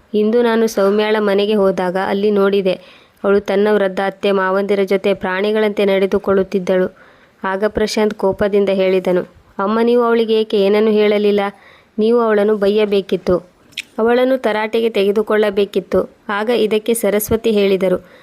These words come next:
"ಮಗ, ನನಗೆ ಆ ಸಮಯದಲ್ಲಿ ಏನು ಮಾಡಬೇಕೆಂದು ಅರ್ಥವಾಗಲಿಲ್ಲ. ಅವಳು ನನ್ನ ಮಗಳೆಂದು ಹೇಳಿಕೊಳ್ಳಲು ನಾಚಿಕೆಯಾಗುತ್ತಿದೆ. ನನಗೆ ಅವಳ ಅತ್ತೆ ಮಾವನವರ ಎದುರು ಹೋಗಲು ಧೈರ್ಯ ಬರಲಿಲ್ಲ.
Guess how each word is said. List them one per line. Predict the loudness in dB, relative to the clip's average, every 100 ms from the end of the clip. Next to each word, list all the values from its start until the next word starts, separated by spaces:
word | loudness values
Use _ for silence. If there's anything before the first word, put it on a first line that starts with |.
| -20 _
"ಮಗ, | -4 -2 -2 -4
ನನಗೆ | -2 0 0 0
ಆ | -2 -4
ಸಮಯದಲ್ಲಿ | -2 0 2 2 2 2
ಏನು | 2 2
ಮಾಡಬೇಕೆಂದು | 0 0 -2 -2 0 0 2
ಅರ್ಥವಾಗಲಿಲ್ಲ. | 0 -2 -2 -2 0 0 0 -2 -8 -6
ಅವಳು | 0 2
ನನ್ನ | 2 2 0
ಮಗಳೆಂದು | 0 0 0 0 2
ಹೇಳಿಕೊಳ್ಳಲು | 2 2 0 0 0 2
ನಾಚಿಕೆಯಾಗುತ್ತಿದೆ. | 2 0 -4 -6 -2 -2 -2 -2 0 0 -4 -14 -20 -14 -4
ನನಗೆ | 0 2 0
ಅವಳ | 0 0 0
ಅತ್ತೆ | -2 -2
ಮಾವನವರ | 0 0 0 0 0
ಎದುರು | 2 0 0 2
ಹೋಗಲು | 0 2 0
ಧೈರ್ಯ | 2 2 2
ಬರಲಿಲ್ಲ. | 0 0 2 2